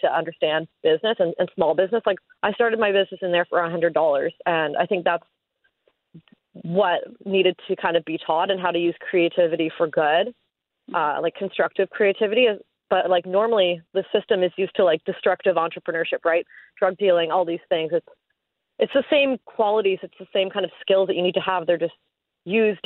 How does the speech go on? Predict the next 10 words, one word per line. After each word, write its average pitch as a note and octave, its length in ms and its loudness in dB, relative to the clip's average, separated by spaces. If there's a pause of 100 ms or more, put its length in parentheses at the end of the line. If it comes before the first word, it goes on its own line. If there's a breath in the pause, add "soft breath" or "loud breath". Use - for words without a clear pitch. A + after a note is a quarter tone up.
in F3 360 2
illegal E3+ 460 2
ways. D#3 320 2 (580)
So D#3+ 340 0 (540)
what G#3 140 0
I G3+ 80 2
wanted G3+ 300 -2
to G3+ 60 -10
kind F3+ 200 -4
of E3+ 100 0